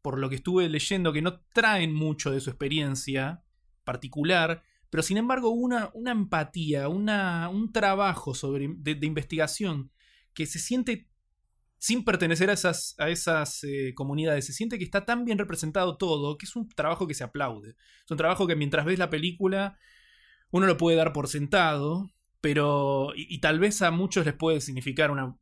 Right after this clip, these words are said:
una, es una pavada decir, "El director no es sordo", porque, qué sé yo, viste, cuando dirigís una película del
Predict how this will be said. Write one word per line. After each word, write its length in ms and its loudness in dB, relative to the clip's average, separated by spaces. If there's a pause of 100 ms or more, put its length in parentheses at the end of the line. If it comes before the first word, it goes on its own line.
una, 160 -8
es 200 -12
una 120 -4
pavada 480 0
decir, 640 -4 (580)
"El 100 -14
director 360 -6
no 80 -2
es 80 -2
sordo", 560 -4 (960)
porque, 440 -8
qué 100 -14
sé 100 -10
yo, 260 -8
viste, 220 -10
cuando 220 -8
dirigís 340 -6
una 160 -4
película 540 -4
del 260 -12